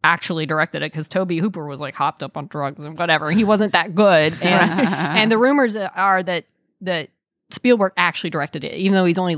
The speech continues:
Speaker 1: and something like, there's some contract, like, I don't think he was allowed to direct it or something. So he's on a, as a producer.
Speaker 2: Interesting.
Speaker 1: But if you watch that movie, that is such
Speaker 2: It
Speaker 1: a
Speaker 2: feels
Speaker 1: Spielberg
Speaker 2: like
Speaker 1: movie.
Speaker 2: you're totally right.
Speaker 1: And basically, like,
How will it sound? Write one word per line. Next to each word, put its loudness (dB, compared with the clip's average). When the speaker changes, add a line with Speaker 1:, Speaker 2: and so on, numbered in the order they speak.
Speaker 1:
and 2
something -2
like, -2
there's -2
some -2
contract, -2
like, -2
I -4
don't 0
think 0
he 0
was 0
allowed -4
to -8
direct -6
it -6
or -6
something. -2
So 0
he's 2
on 0
a, 0
as -2
a -6
producer. 0
Speaker 2:
Interesting. 0
Speaker 1:
But 0
if 0
you 4
watch 2
that 2
movie, -2
that -2
is 2
such -2
Speaker 2:
It 0
Speaker 1:
a -4
Speaker 2:
feels 4
Speaker 1:
Spielberg 4
Speaker 2:
like -6
Speaker 1:
movie. 4
Speaker 2:
you're 0
totally -4
right. -6
Speaker 1:
And 0
basically, 0
like, -4